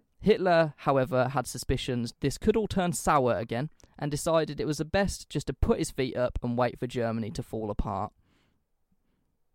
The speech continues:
Which is, it is basically what he did. Between nineteen twenty-six and nineteen twenty-nine, Hitler didn't really do much.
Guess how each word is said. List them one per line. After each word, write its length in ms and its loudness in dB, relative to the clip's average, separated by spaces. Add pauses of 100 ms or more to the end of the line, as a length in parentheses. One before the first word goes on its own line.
(520)
Which 180 -6
is, 140 -2
it 100 -4
is 240 -8
basically 300 -2
what 80 0
he 60 0
did. 160 0
Between 300 0
nineteen 320 -2
twenty-six 600 -4
and 160 -4
nineteen 320 -2
twenty-nine, 540 -2
Hitler 340 0
didn't 400 -2
really 260 -2
do 220 -2
much. 320 -4